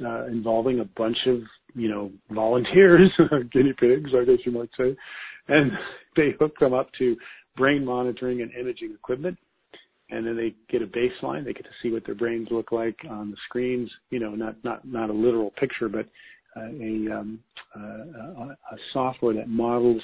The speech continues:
the, uh, two things, actually, they researched, not just the heating, but also the brain waves, which are another thing that change with E M F. So what they did was they hooked them up to this equipment and then got a baseline,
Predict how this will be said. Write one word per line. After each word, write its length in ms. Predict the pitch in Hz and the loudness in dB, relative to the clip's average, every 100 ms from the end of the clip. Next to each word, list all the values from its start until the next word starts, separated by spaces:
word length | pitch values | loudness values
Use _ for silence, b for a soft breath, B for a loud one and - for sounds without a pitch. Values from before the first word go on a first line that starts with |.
| - b b b _ | -8 b b b _
the, 320 | 110 104 104 123 | -6 -6 -6 -10
uh, 280 | 104 104 117 139 - | -10 -10 -12 -14 0
two 100 | 180 165 | 2 2
things, 220 | 117 101 - - | 0 -2 -8 -10
actually, 340 | 107 - 113 | -6 -2 -2
they 160 | 110 107 | 0 -2
researched, 460 | 110 110 117 110 - | -2 0 -4 -6 -6
not 180 | 127 127 | -4 -2
just 160 | 147 - | -4 -4
the 80 | 123 - | -8 0
heating, 300 | 180 156 139 - B B - | 2 4 0 -4 B B -4
but 100 | 123 | 2
also 360 | 127 123 139 | 2 4 2
the 140 | 123 127 | 6 4
brain 540 | 110 123 127 131 123 | 4 0 2 -2 -2
waves, 320 | 123 135 101 - - - - | -4 -4 -6 -12 -20 -8 -2
which 220 | 135 127 | 0 2
are 80 | 123 | 2
another 280 | 127 131 127 | 2 0 -2
thing 220 | 123 107 | -2 -4
that 120 | 107 - - | -8 -12 -6
change 320 | 143 113 104 - | -4 -4 -6 -10
with 80 | 110 - | -10 -10
E 120 | 110 | -10
M 120 | 104 | -10
F. 120 | 104 - _ b b b b b - - | -12 -16 _ b b b b b -14 -6
So 480 | 127 120 117 113 120 165 160 | -2 0 2 2 0 -4 -4
what 180 | 147 127 139 | 0 -2 -2
they 60 | |
did 280 | 139 139 131 | 0 2 4
was 160 | 120 113 - | 4 2 -2
they 280 | 113 110 110 | -4 -4 -6
hooked 160 | 139 - | -6 -2
them 140 | 160 | -2
up 120 | 131 - | -2 -4
to 100 | 123 | -8
this 140 | 127 | -6
equipment 460 | 135 - 127 113 117 | -6 -4 -4 -4 -10
and 260 | 117 110 107 | -10 -10 -8
then 240 | 107 104 101 | -10 -10 -6
got 180 | 113 135 | -2 0
a 60 | |
baseline, 640 | 127 123 120 123 120 117 | 4 4 2 -2 -4 -4